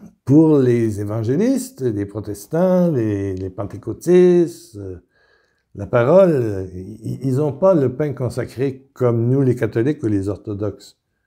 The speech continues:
C'est sûr, c'est sûr. Parce que, au fond, l'hostie, c'est, c'est Jésus en croix qui,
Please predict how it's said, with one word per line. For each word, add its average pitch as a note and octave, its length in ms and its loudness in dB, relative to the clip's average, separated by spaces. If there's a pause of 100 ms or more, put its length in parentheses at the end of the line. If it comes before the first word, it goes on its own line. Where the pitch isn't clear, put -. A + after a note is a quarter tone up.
(580)
C'est - 180 -6
sûr, G#2 500 0 (180)
c'est - 180 -10
sûr. B2 400 -2 (680)
Parce - 200 -10
que, - 140 -8
au A2 220 2
fond, D#3+ 260 4
l'hostie, C3 600 0
c'est, - 580 -2 (540)
c'est - 800 -2
Jésus C#3 640 2
en A#2+ 140 0
croix D3+ 360 4
qui, A2+ 400 -8